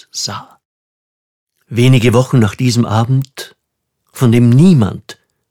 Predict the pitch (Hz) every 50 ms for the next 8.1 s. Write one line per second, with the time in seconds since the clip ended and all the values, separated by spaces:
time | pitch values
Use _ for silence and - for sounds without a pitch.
0 | _ _ _ _ _ _ _ _ _ _ _ _ _ _ _ _ - 107 120 127
1 | 120 135 127 - 120 104 - 131 147 143 - - - - - 110 127 - 127 120
2 | 113 104 113 107 - 110 135 - - - - 147 147 151 139 156 156 147 - -
3 | - - - 147 131 - - - - 160 170 165 160 147 127 101 101 127 139 147
4 | 151 151 151 151 - - 135 120 - 113 120 127 - - 123 110 - - - 123
5 | 143 - - 165 160 147 - - - - - - 156 135 - 139 139 120 131 123
6 | 123 127 113 - - - - 117 127 165 180 - - - - - - - _ _
7 | _ _ _ _ _ _ _ _ _ - 120 127 143 156 147 - - 165 160 170
8 | 165